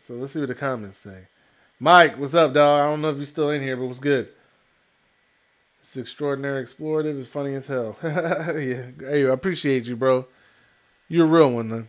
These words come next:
For real. Fucks with you, Mike. Rakita said, "At thirty, at thirty-nine, no need to waste your time." Fuck no.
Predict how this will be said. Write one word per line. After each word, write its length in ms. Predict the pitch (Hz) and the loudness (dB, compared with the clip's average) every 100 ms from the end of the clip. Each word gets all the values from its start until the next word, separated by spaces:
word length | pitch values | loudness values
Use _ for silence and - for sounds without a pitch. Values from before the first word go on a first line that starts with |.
| _ | _
For 200 | - 143 | -2 0
real. 200 | 110 92 _ | 0 -4 _
Fucks 140 | 147 117 | -8 -8
with 120 | 104 | -12
you, 80 | 110 | -12
Mike. 220 | 113 110 _ _ _ _ _ _ _ _ _ _ | -12 -14 _ _ _ _ _ _ _ _ _ _
Rakita 320 | 123 160 143 | -4 -2 -2
said, 240 | - 135 123 | -4 -4 -4
"At 100 | 120 | 0
thirty, 380 | 147 143 135 - | 2 2 -2 -6
at 200 | 165 - | -6 0
thirty-nine, 680 | 160 165 165 156 160 139 127 | 2 2 2 2 2 2 0
no 120 | 139 | -2
need 220 | 147 147 135 | -2 -2 -2
to 60 | |
waste 280 | 131 139 135 | 0 -2 -4
your 80 | 131 | -6
time." 260 | 151 123 | -4 -4
Fuck 260 | 110 175 110 | -4 -8 -8
no. 220 | 120 104 | -12 -14